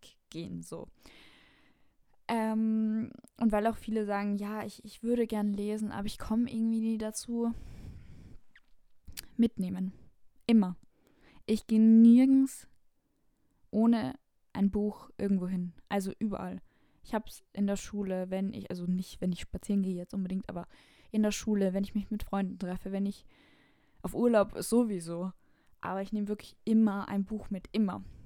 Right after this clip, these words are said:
Und, äh, meistens halt suche ich mir dann ein dünnes Buch, weil so ein fettes Buch will ich halt nicht rumtragen. Aber in der Schule zum Beispiel, in der Pause, im Zug, im Bus, in der Früh nach dem Aufstehen, am Abend vorm Schlafengehen,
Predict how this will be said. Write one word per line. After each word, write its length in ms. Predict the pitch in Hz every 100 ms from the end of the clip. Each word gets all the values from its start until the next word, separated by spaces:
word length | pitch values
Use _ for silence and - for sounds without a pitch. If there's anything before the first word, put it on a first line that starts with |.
| - -
Und, 400 | 196 196 190 -
äh, 80 | 107
meistens 400 | 208 202 - 208
halt 280 | 196 - -
suche 260 | 190 196 185
ich 100 | 196
mir 60 |
dann 200 | 180 180
ein 60 | 180
dünnes 300 | 190 185 -
Buch, 220 | 190 190 202
weil 160 | 185
so 80 | 180
ein 80 | 190
fettes 340 | 202 208 -
Buch 220 | - 202
will 80 | 196
ich 120 | 196
halt 100 | 190
nicht 160 | 196 -
rumtragen. 560 | 208 196 190 185 185 -
Aber 200 | 196 196
in 60 | 202
der 80 | 214
Schule 300 | - 214 190
zum 120 | -
Beispiel, 240 | 185 -
in 60 | 208
der 80 | 202
Pause, 500 | 214 196 185 170 185 - - - - - _ _ -
im 140 | 226 233
Zug, 320 | - 214 - -
im 160 | 240
Bus, 380 | 214 196 - - - - - - - - _ _ _ _ _ - - _ _
in 120 | 226 220
der 100 | 220
Früh 200 | - 208
nach 160 | 196
dem 120 | 202
Aufstehen, 480 | 190 185 - 190 226 -
am 160 | 202
Abend 240 | 196 190 -
vorm 180 | 190
Schlafengehen, 560 | 196 185 185 190 185